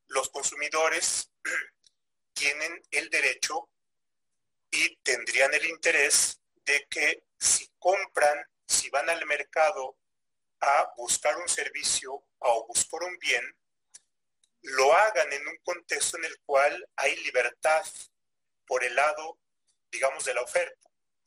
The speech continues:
Entonces, si hay restricciones desde el lado de la oferta,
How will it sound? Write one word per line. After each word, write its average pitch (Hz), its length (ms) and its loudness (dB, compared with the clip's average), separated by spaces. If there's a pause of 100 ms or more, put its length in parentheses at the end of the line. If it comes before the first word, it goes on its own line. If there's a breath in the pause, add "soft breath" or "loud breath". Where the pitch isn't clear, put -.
(380)
Entonces, - 640 -6 (160)
si - 280 -4
hay 165 200 0
restricciones 175 960 -6
desde - 200 -6
el 113 60 -6
lado 143 200 6
de 170 80 4
la 175 120 8
oferta, 165 600 0